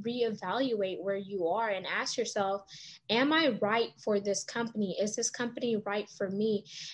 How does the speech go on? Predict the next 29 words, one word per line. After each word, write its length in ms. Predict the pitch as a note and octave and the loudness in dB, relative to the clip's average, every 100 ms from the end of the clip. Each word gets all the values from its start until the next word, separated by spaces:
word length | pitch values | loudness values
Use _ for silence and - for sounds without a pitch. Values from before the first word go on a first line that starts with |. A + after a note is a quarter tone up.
| - | 2
Am 200 | A#3 C4+ | 4 6
I 100 | D4 | 6
in 300 | C4+ A3+ B3 | 4 4 2
the 120 | A3+ G3+ | 2 2
right 280 | G#3+ G#3+ - | 2 0 -4
season 480 | - A3+ B3+ A#3 | -4 -2 2 2
of 160 | G3 F#3 | 2 -2
my 180 | G3 F#3 | -4 -2
life?" 380 | G3 G3 G3+ - | -2 -2 -4 -6
Because 440 | A#3 B3 A#3 A3 - - - - | -6 0 2 0 -6 -16 -16 -4
you're 120 | B3+ C4+ | 4 6
not 240 | B3+ C#4 | 6 4
gonna 180 | D#4+ C4+ | 4 4
get 180 | A3 A3 | 4 2
that 180 | G3 F3+ | 2 0
time 320 | - G3+ F#3+ | 0 0 0
back. 380 | G#3 A3 F3+ - | 0 2 0 -2
Time 400 | - A#3 B3+ D#4 | -4 4 6 6
is 160 | B3 A3+ | 6 6
moving 440 | A3+ B3 A#3+ A#3 | 4 4 2 0
so 640 | A3 - G#3+ G#3+ A3+ A3+ - - - | -2 -2 2 4 4 2 0 -10 0
fast. 440 | G#3 G#3 F3 - - - - | 2 4 0 -4 -12 -16 -4
So 180 | - B3 | 0 2
how 260 | - C4 D#4+ | 2 4 6
do 100 | E4 | 4
you 260 | B3+ B3 | 2 2
encourage 580 | A#3+ A3 - G#3+ A3 G#3+ | 2 0 0 0 2 0
the 80 | G3+ | -6
people 400 | - G#3+ G#3+ G#3 | -4 -4 -2 -4